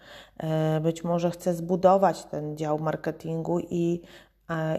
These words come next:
i szuka kogoś, jakiegoś, e, special, mm, ninja, e, social, social ninja. Więc, e, tutaj, mm, tutaj sobie jakby musisz już samodzielnie zbudować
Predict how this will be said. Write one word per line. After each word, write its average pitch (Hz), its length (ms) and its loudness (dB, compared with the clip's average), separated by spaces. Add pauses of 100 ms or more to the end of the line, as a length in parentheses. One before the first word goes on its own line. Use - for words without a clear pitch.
i 170 120 -2
szuka 190 460 2
kogoś, 165 640 0
jakiegoś, 160 680 -2
e, 156 380 2
special, 156 760 0 (420)
mm, 160 280 -4
ninja, 165 800 2
e, 156 240 -2
social, 165 640 0
social 165 540 2
ninja. 151 500 -2 (520)
Więc, 170 440 0
e, 160 480 4
tutaj, 233 520 2 (460)
mm, 180 240 -2
tutaj 214 380 0
sobie 190 340 -2
jakby 175 800 2 (120)
musisz 185 380 -4
już - 160 -10
samodzielnie 180 800 4
zbudować 160 800 0